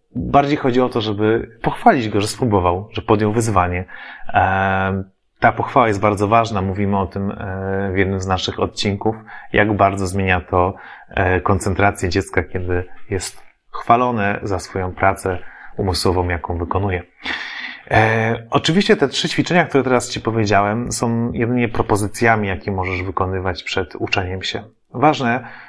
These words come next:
żebyś zapamiętał podstawowe zasady, że ma być to ćwiczenie krótkie, które stanowi pewne wyzwanie, e,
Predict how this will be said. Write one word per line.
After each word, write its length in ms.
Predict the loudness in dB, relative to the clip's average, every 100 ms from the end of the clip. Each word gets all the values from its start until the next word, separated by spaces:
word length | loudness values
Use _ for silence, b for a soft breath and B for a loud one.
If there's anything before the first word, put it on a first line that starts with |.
| B
żebyś 340 | 2 2 0 -2
zapamiętał 800 | 0 2 2 2 2 0 -6 _
podstawowe 440 | -4 0 0 0 0
zasady, 520 | 0 2 2 2 -2
że 100 | 0
ma 80 | -2
być 100 | -2
to 120 | -6
ćwiczenie 440 | -6 -6 -2 -2
krótkie, 520 | 0 -2 0 2 2 -2 -12
które 160 | -6 -4
stanowi 320 | 0 0 2
pewne 280 | 0 0 0
wyzwanie, 760 | 0 0 4 4 4 0 0 -4 B B B B B
e, 440 | -2 2 2 2